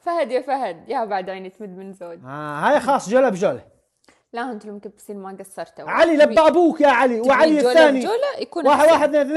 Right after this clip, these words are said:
Speaker 2: اثنين. لا، لا، والله ما ضيع، ضاع ب-، ب-، ب-، ما عيني
Speaker 1: أنت
Speaker 2: ضيع
Speaker 1: كويس؟
Speaker 2: تعب، تعب الداعمين والمكبسين. نفتح جولة ثانية.
Speaker 1: طيب، الفاصلة يا عيال لا نخسر، أوكي؟
Speaker 2: تصدقيني جاي، والله إني جاي.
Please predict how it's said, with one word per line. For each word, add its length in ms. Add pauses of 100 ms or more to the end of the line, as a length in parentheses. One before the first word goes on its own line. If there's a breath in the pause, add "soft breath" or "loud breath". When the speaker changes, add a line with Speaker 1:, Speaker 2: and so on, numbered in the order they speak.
Speaker 2:
اثنين. 200
لا، 120
لا، 120
والله 220
ما 100
ضيع، 200
ضاع 180
ب-، 140
ب-، 880
ب-، 640 (1120)
ما 100
عيني 200
Speaker 1:
أنت 80
Speaker 2:
ضيع 160
Speaker 1:
كويس؟ 160
Speaker 2:
تعب، 200 (180)
تعب 260
الداعمين 760
والمكبسين. 680
نفتح 200
جولة 180
ثانية. 220 (1000)
Speaker 1:
طيب، 220
الفاصلة 500
يا 100
عيال 360
لا 100
نخسر، 400
أوكي؟ 280
Speaker 2:
تصدقيني 500
جاي، 380 (180)
والله 220
إني 120
جاي. 220